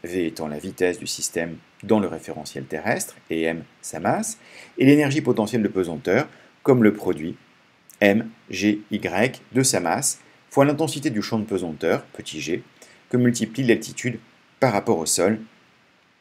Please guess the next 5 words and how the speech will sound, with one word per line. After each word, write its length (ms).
y, 440
de 340
ce 320
système 720
réduit 500